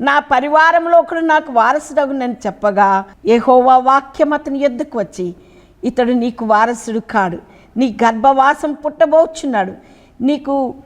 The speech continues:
వారసుడగునని చెప్పాను.' మరియు ఆయన వెలుపలికి అతన్ని తీసుకొని వచ్చి, 'నీవు ఆకాశం వైపు తేరి చూచి నక్షత్రములను లెక్కించుటకు నీ చేతనైతే లెక్కించుమని చెప్పి, నీ సంతానము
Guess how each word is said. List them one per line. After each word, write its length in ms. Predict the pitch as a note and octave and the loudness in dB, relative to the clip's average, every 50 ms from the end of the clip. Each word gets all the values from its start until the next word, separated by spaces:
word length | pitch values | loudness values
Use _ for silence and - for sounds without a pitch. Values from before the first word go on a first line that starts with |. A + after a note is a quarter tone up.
| - - - | -20 -10 -4
వారసుడగునని 840 | F#3+ A3+ A#3+ C#4 D#4+ E4 E4 D#4 - C#4+ C4+ C#4 B3 B3 A#3+ A#3+ A#3+ | 0 2 2 4 4 2 0 -2 -4 -4 -2 -2 -2 -2 -6 -8 -10
చెప్పాను.' 500 | G#3+ - - A#3 - _ - G3+ F3+ E3 - _ - | -10 -10 -10 -10 -10 _ -10 -10 -10 -10 -12 _ -8
మరియు 300 | F#3 A3+ A#3 G#3+ A#3+ B3 | -6 -4 -4 -4 -2 -2
ఆయన 440 | C4 A#3+ G#3+ G#3 G#3 G#3 G3+ F#3+ F#3 F#3 - - - - - - | -2 0 0 0 -2 -2 -4 -6 -6 -8 -12 -20 -20 -20 -8 0
వెలుపలికి 560 | G3 B3+ C4 C#4+ D4 C#4+ D4+ D4 D4+ D4+ D4+ D#4 | 2 2 4 2 2 2 2 2 2 2 0 0
అతన్ని 240 | D4+ D#4+ D#4 D4+ | -2 -2 -4 -6
తీసుకొని 500 | C#4+ - D#4 D#4+ D#4+ - - - D#4+ D4 | -6 -6 -6 -6 -8 -6 -2 -2 0 0
వచ్చి, 300 | A#3+ A3+ G#3+ - - F#3 | 0 0 -2 -4 -6 -10
'నీవు 520 | E3+ - - - - _ - - D4+ - A3 | -10 -10 -14 -20 -18 _ -2 0 0 2 2
ఆకాశం 720 | B3+ C#4 C#4+ - D4+ D4 D4+ D#4+ E4 E4 E4 - D#4+ D#4 D#4 | 2 2 2 0 2 2 4 4 2 2 0 -2 -2 0 2
వైపు 240 | D#4+ D#4+ D#4+ E4 | 2 2 2 -2
తేరి 520 | E4 - - D#4+ D#4+ E4+ F4 E4 E4 - F4+ | -8 -4 0 2 2 2 2 0 -6 -6 -6
చూచి 280 | D#4 - - B3 F#3 - - - - _ - | -4 -4 -6 -8 -8 -10 -12 -20 -20 _ -4
నక్షత్రములను 1040 | A3+ C4 B3+ - - F4+ F4 - - - E4 E4+ E4 E4+ F4 F4 E4+ E4 E4 E4 C#4+ | -4 -2 -2 -2 0 -2 -2 0 0 0 0 0 2 2 0 0 0 -2 -4 -4 -2
లెక్కించుటకు 800 | D4 D#4+ D#4 D#4+ D#4+ G#4 F4+ - - - D4 C4+ - A3 G#3 F3 - - - - - | -2 -2 -2 -2 -4 -6 -6 -6 -6 -4 -4 -4 -2 -4 -8 -8 -8 -14 -12 -6 -4
నీ 180 | - B3 G#3+ - - B3 | -4 -4 -4 -4 -2 2
చేతనైతే 720 | A3+ A#3+ A#3 - A#3+ A#3 G#3+ G#3 G3+ - G3 G3 F#3 - - - - - _ - | 2 2 2 -2 -6 -6 -6 -6 -8 -6 -6 -8 -8 -8 -14 -20 -20 -20 _ -2
లెక్కించుమని 840 | G3 A#3 A#3 - - B3+ B3+ C4+ - - - - A#3 A3 G#3 G#3 G3 | -2 -2 -2 -4 -6 -4 -2 -2 -4 -4 -4 -4 -2 0 0 -2 -2
చెప్పి, 460 | F#3 - A3+ G3+ - - G#3+ G3 F#3 - - - - - - | -4 -4 -6 -4 -4 -4 -6 -6 -6 -8 -14 -20 -16 -8 -2
నీ 200 | A#3 C4+ C4+ C4 | 0 0 0 0
సంతానము 760 | B3+ C4+ - A#3+ C4+ B3+ C4 - B3 A#3+ B3 B3 A#3+ A#3 | -2 -2 -4 -2 -2 -2 -2 0 0 0 0 -2 -4 -4